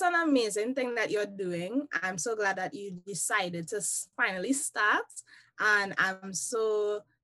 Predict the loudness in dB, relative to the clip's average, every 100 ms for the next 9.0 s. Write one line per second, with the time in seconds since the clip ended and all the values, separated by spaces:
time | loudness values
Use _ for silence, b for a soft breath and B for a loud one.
0 | _ -4 -2 -2 -2 -2 0 -2 -2 -4
1 | -6 -6 -6 -6 -8 -4 -4 -4 -6 -8
2 | -8 -8 -6 -4 -4 -2 -6 -8 _ _
3 | -8 -4 -2 -2 0 0 0 -2 0 0
4 | -4 -8 -6 -6 -4 -4 -4 -4 -4 -6
5 | -8 -10 -6 -4 -4 -6 -6 -4 -6 -8
6 | -10 -8 -6 -6 -6 -4 -4 -4 -4 -4
7 | -6 -8 -6 -6 -6 -4 -4 -6 -8 -12
8 | -10 -8 -6 -6 -6 -10 -10 -12 -14